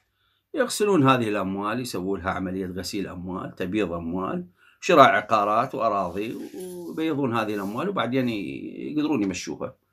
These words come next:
يعني أقرأ في إحصائية إنه سعر المتر الواحد وصل في كثير من المناطق بألفين وخمسمية دولار، في بعض المناطق في المنصور وغيرها وصل أكثر من عشرة آلاف دولار المتر مربع الواحد.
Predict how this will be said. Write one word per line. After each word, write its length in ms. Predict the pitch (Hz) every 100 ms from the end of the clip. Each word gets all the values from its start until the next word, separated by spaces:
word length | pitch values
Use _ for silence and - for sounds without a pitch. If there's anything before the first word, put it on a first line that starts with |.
| _ _ _ _ _ _ _ _ _ _ _ _ -
يعني 560 | 90 90 90 90 90
أقرأ 260 | 110 - 113
في 200 | - 104
إحصائية 640 | - - 101 110 147 151
إنه 120 | 135 107
سعر 260 | - 107
المتر 340 | 101 110 113 107
الواحد 580 | 107 127 120 113 90 - _ _ _ _ _ _ _ _ _ _ _
وصل 440 | 104 120 - 120 95
في 500 | - 104 95 95 - - - _ _ -
كثير 280 | 101 131
من 140 | 131 131
المناطق 500 | 117 110 107 92 - -
بألفين 260 | 98 131 120
وخمسمية 440 | 113 104 - 127
دولار، 440 | 123 135 95 - - _ _ _ _ _ _ _ _ _
في 80 | 117
بعض 220 | 110 113
المناطق 580 | 113 110 120 156 175 175
في 80 | -
المنصور 520 | 107 98 95 127 127
وغيرها 480 | 95 107 127 110 110
وصل 300 | 104 - 90
أكثر 240 | - 117
من 100 | 117
عشرة 340 | 101 - - 95
آلاف 180 | 113
دولار 320 | 120 127 113 95
المتر 300 | 95 - 95
مربع 380 | 90 98 101
الواحد. 500 | 92 87 98 - 90